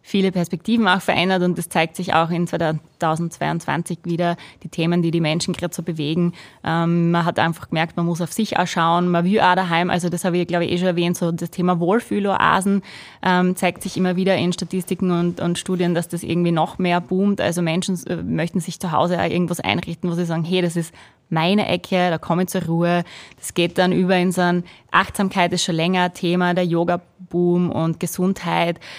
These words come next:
Fitness, sich bewegen. Es ist weiterhin angesagt, es ist jetzt nichts total Neues, aber es wird, glaub ich, zweitausendzweiundzwanzig noch mehr in den Fokus rücken, weil ich glaub, als, äh, die Pandemie begonnen hat, hat man irgendwie gedacht, „Okay, das ist jetzt mal kurz so“, und, und irgendwie jetzt rückblickend haben wir schon zweitausendzweiundzwanzig und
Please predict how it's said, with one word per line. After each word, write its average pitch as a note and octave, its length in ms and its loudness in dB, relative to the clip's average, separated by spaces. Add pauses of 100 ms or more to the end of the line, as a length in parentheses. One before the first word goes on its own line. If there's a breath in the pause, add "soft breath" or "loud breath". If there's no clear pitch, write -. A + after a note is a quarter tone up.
(120)
Fitness, F3 460 -4
sich - 180 -4
bewegen. F3 520 0
Es E3 120 -2
ist F3 160 -6
weiterhin F3+ 440 2
angesagt, F#3 760 0
es F3 140 -8
ist F3 100 -6
jetzt - 240 -6
nichts F3 260 -2
total D#3+ 400 -2
Neues, F3+ 440 0
aber F3 160 -2
es D#3+ 120 -6
wird, F3+ 300 -2
glaub D#3+ 220 0
ich, F3 80 -4
zweitausendzweiundzwanzig E3+ 920 -4
noch D#3+ 220 -2
mehr E3 160 -2
in E3+ 60 -2
den E3+ 100 -2
Fokus - 420 -10
rücken, G3 240 -2
weil E3+ 180 2
ich - 800 -10
glaub, F3+ 240 4
als, - 380 -2
äh, D#3 180 0
die F3+ 160 0
Pandemie F#3+ 680 4
begonnen F#3 560 4
hat, F#3 240 0
hat F3+ 160 0
man F3+ 120 0
irgendwie F3+ 300 0
gedacht, F3 320 0
„Okay, F#3 240 -2
das E3+ 160 -2
ist F3+ 100 -4
jetzt G3 200 -4
mal G3 100 2
kurz - 300 -2
so“, G#3 260 2
und, F3 320 2
und F#3 240 0
irgendwie F#3+ 600 0
jetzt F#3 240 -2
rückblickend G3+ 520 -2
haben F#3 120 2
wir F#3 80 0
schon F#3+ 160 -2
zweitausendzweiundzwanzig F3+ 1120 0
und F#3 320 0